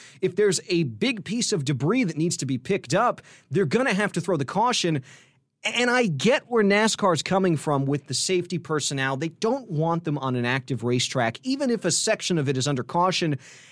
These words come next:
And we have seen some, albeit rare incidents, but enough incidents involving safety vehicles where it's better to err on the side of caution, no pun intended, when the caution is out, and just slow the field down,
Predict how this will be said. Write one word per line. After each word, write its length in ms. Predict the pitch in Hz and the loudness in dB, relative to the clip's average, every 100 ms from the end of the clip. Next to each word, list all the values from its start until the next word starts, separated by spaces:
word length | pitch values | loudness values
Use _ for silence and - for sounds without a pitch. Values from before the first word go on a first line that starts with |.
| - | -6
And 180 | 226 262 | 0 2
we 140 | 370 339 | 2 2
have 360 | 196 254 294 196 | 2 2 2 -2
seen 500 | - 277 294 196 135 | 0 0 2 2 2
some, 600 | - 214 233 269 277 190 - | 0 2 2 2 -2 -6 -2
albeit 500 | 170 240 196 262 247 | 2 2 2 2 0
rare 460 | 202 196 277 247 214 | 2 4 4 4 4
incidents, 580 | 233 - 180 143 165 - | 2 2 2 2 0 -2
but 240 | 131 190 | 0 2
enough 420 | 214 196 285 302 | 4 4 4 2
incidents 540 | 254 247 - 156 135 160 | -2 -2 -2 0 0 0
involving 540 | 151 160 208 220 175 | 0 2 0 0 0
safety 420 | - 220 233 190 | 0 -2 -2 -2
vehicles 540 | 143 214 226 165 151 - - - - | 2 2 2 2 0 -2 -10 -20 -12
where 360 | 175 233 233 233 - | -2 2 2 0 -2
it's 200 | 226 151 | -4 -4
better 460 | 131 208 240 247 | -2 0 2 2
to 260 | - - - | 0 -4 -2
err 300 | 180 175 180 | 2 2 2
on 220 | 143 135 | 0 0
the 100 | 135 | 0
side 380 | - 175 170 151 | 0 2 2 2
of 160 | 139 | -2
caution, 600 | - 208 254 233 - 147 | -2 2 2 2 0 2
no 160 | 139 170 | 2 2
pun 220 | 131 180 | 2 0
intended, 420 | 160 143 180 160 | 2 0 0 0
when 140 | 131 131 | -2 -4
the 60 | |
caution 400 | 123 175 185 160 | -2 0 0 0
is 100 | 135 | 2
out, 320 | 196 220 156 - - - - _ | 2 2 0 -6 -20 -20 -20 _
and 160 | 180 185 | 0 0
just 400 | 123 208 208 - _ _ | 2 2 0 -4 _ _
slow 500 | - - - 139 190 | -6 -4 0 2 2
the 100 | 240 | 2
field 380 | 202 170 190 196 | -2 0 0 0
down, 460 | 147 143 143 139 | 0 2 0 -2